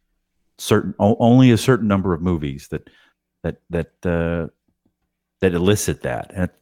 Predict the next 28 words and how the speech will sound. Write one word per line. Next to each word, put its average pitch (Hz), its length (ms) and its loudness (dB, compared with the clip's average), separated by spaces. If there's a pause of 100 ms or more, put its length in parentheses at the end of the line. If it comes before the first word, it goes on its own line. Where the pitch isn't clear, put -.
(120)
fuck, - 300 -2
it's 110 200 0
the 113 120 0
hardest 113 380 0
fucking 107 260 -2
part, 117 340 -2
as 78 120 -10
I 80 80 -6
tell 85 260 -4
my 78 240 -6 (840)
friends 85 360 -2
who 92 60 -2
are 85 80 0
hitting 82 300 0
middle 82 240 2
age 80 320 2
and 82 100 -4
like, 71 160 -4
"I 104 80 2
wanna 127 180 4
be 92 140 -2
a 80 40 -2
director." 80 460 -6
Like, 69 260 -10 (580)
you 110 100 0
can 101 200 2
learn 135 400 4
to 85 220 -6